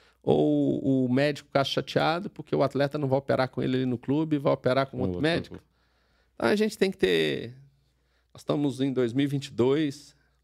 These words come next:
Speaker 1: as coisas mudam, é importante a gente refletir. Eu acho que o principal é ter ética nesse processo e existem algumas coisas também
Speaker 2: Com certeza.
Speaker 1: complicadas. No futebol, então, falei de base. Base, basicamente,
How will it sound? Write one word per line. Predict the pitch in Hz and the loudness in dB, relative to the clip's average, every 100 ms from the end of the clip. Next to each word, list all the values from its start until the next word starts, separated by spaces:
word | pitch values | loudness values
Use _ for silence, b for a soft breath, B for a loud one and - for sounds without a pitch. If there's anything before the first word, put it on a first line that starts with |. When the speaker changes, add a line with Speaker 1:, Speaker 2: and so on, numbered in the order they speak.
| _ - | _ -16
Speaker 1:
as | - | -6
coisas | - 127 110 | 0 0 2
mudam, | 113 143 143 151 - _ _ - | 0 0 0 -4 -6 _ _ -14
é | |
importante | 104 117 - 117 120 | -6 -4 -4 -6 -6
a | |
gente | 117 - | -6 -4
refletir. | 120 135 139 - - - | -4 -4 -6 -12 -8 -2
Eu | |
acho | 104 - | -2 -2
que | 123 139 b b b | -6 -6 b b b
o | |
principal | - 117 - 139 | -4 -2 0 0
é | |
ter | 143 165 | 0 0
ética | 139 143 147 - | 2 0 -4 -6
nesse | 120 - | -6 -6
processo | - 120 131 147 - | -8 -4 0 -2 0
e | 190 | -2
existem | 151 123 - 160 | 0 -2 -2 -2
algumas | 139 135 143 - | -2 -2 -4 -2
coisas | 131 135 | -2 -2
também | - 120 | -2 -2
Speaker 2:
Com | 98 | 0
certeza. | 92 87 | -2 -2
Speaker 1:
complicadas. | 85 104 90 - _ b b b b - | 0 0 -2 -12 _ b b b b 0
No | 233 | 0
futebol, | - - 156 - | 0 0 2 0
então, | 131 160 | -2 -2
falei | 180 185 | 0 -2
de | 185 | -2
base. | 131 104 98 | 0 0 -2
Base, | 95 117 143 135 | -2 -2 -2 0
basicamente, | 143 151 - 151 127 156 - - | -2 -2 -4 -2 0 -2 -6 -18